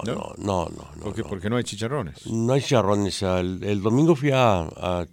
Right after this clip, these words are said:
Speaker 2: a chicharronear ahí con Sergio, que no, un saludo a Alejandro, le mando saludos, Fernando.
Speaker 1: Muchas
Speaker 2: Eh,
Speaker 1: gracias.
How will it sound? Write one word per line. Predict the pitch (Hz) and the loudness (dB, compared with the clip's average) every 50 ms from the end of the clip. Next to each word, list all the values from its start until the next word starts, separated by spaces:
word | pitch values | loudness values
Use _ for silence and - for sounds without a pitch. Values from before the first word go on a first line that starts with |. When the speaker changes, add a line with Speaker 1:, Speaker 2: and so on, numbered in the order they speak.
| _ - - | _ -12 -10
Speaker 2:
a | 90 | -10
chicharronear | - - 101 - - 101 98 98 95 104 110 113 | -10 -8 -8 -2 0 0 2 2 2 4 4 4
ahí | 120 110 | 4 2
con | - - 117 113 110 90 | 2 2 2 2 2 2
Sergio, | - 113 107 104 107 127 117 | 2 2 2 2 0 -2 -2
que | 110 107 101 | 0 0 0
no, | 90 92 95 | 2 2 2
un | 104 107 92 | 2 0 0
saludo | 107 101 101 104 | -2 -2 0 0
a | |
Alejandro, | 101 92 87 80 92 101 107 110 | 0 0 -2 -2 -2 -2 -2 -2
le | 104 | -2
mando | 98 101 104 | -2 -2 -4
saludos, | 101 - 95 95 101 101 82 | -4 -6 -6 -6 -6 -6 -6
Fernando. | 90 82 82 - - 98 117 | -8 -10 -10 -10 -8 -4 -4
Speaker 1:
Muchas | 127 135 120 87 87 90 82 | -2 -2 -4 -4 -4 -6 -6
Speaker 2:
Eh, | 82 82 | -6 -4
Speaker 1:
gracias. | 87 98 98 - - 67 - | -6 -6 -6 -8 -12 -16 -16